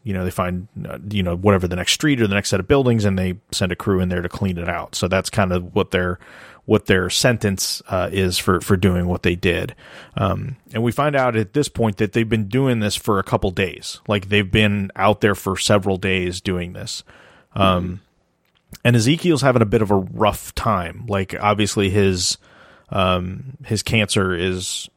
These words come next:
Speaker 1: is starting to, uh, to, to really affect him. And, um, you know, he's, he's, he's not able to kinda, to kinda keep it together. Um,
Speaker 2: Well, he's trying to tough it out. And
Speaker 1: Yes.
Speaker 2: Princess,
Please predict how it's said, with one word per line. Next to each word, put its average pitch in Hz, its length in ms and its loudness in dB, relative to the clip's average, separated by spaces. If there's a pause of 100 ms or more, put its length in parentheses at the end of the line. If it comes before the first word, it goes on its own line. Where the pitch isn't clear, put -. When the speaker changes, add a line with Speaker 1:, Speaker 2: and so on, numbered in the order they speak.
(120)
Speaker 1:
is 90 80 -4
starting 95 520 0
to, 90 600 -4
uh, - 320 -8 (100)
to, 95 280 -2
to 107 120 2
really 98 280 4
affect 95 380 -4
him. 95 280 -10 (800)
And, 95 320 0
um, 101 440 -4 (440)
you 104 120 -4
know, 92 40 -2
he's, 98 200 0
he's, 101 300 0
he's 110 200 -4
not 123 240 2
able 110 180 2
to 98 80 0
kinda, 98 460 0
to 107 120 -4
kinda 98 220 -2
keep 101 240 -2
it 92 80 -2
together. 92 640 -4 (100)
Um, 98 520 -4
Speaker 2:
Well, 110 140 4
he's 127 180 0
trying 113 280 2
to 95 80 -6
tough - 300 -4
it 85 100 -6
out. 85 340 0
And 76 280 -6
Speaker 1:
Yes. 85 260 -2
Speaker 2:
Princess, 82 580 -12